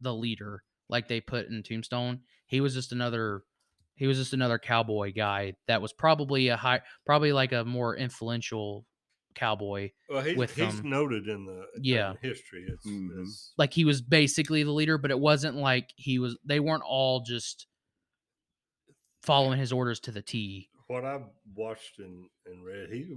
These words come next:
Speaker 2: was pretty, he was
Speaker 1: Mm-hmm.
Speaker 2: a Peckerwood now. He
Speaker 1: Yeah.
Speaker 2: was ruthless.
Speaker 1: Yeah. So anyways, uh, so they went to court, uh, and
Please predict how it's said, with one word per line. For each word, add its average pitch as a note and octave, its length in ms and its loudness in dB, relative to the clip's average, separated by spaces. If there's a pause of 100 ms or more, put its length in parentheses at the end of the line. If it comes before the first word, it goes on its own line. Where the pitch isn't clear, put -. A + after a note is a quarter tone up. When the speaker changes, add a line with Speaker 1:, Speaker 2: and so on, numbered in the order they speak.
Speaker 2:
was D3 260 -2
pretty, C3+ 360 -8 (220)
he A#2+ 140 -10
was C#3+ 260 -6
Speaker 1:
Mm-hmm. A2+ 260 0
Speaker 2:
a - 280 -8
Peckerwood F#2 600 -6
now. F2+ 320 -16
He A#2 100 4
Speaker 1:
Yeah. G2+ 160 6
Speaker 2:
was F#2+ 120 -6
ruthless. C3+ 480 -4 (260)
Speaker 1:
Yeah. G#2 220 4 (340)
So D3+ 220 12
anyways, D3 640 12
uh, B2+ 440 8
so - 160 0
they C#3+ 140 8
went D#3 200 4
to D3 60 2
court, D3 460 6 (400)
uh, A#2+ 400 8 (720)
and B2 460 4